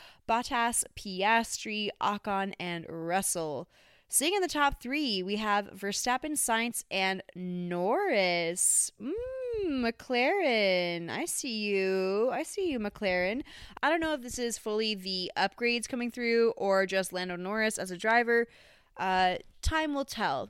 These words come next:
We'll get a more accurate read on this once Oscar Piastri has the upgrades.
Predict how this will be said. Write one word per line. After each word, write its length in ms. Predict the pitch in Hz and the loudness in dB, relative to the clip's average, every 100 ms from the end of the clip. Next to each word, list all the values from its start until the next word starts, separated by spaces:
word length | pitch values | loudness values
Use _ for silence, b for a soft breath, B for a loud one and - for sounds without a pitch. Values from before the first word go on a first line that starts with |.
| _ | _
We'll 140 | 233 254 | -6 0
get 160 | 311 | 2
a 40 | 277 | 4
more 180 | 247 - | 2 2
accurate 460 | 202 208 208 147 | 0 0 -2 -2
read 180 | 175 180 | -2 0
on 160 | 190 190 | 0 2
this 320 | 190 - 196 | 2 0 -4
once 540 | 180 170 165 - - - | 0 0 0 -2 -2 0
Oscar 440 | 180 180 - 175 | -2 -2 -4 -6
Piastri 520 | 185 160 170 - 196 | -4 -4 -4 -6 -8
has 180 | 170 175 | -8 -8
the 80 | 151 | -8
upgrades. 540 | 156 - 110 - - | -8 -8 -10 -8 -10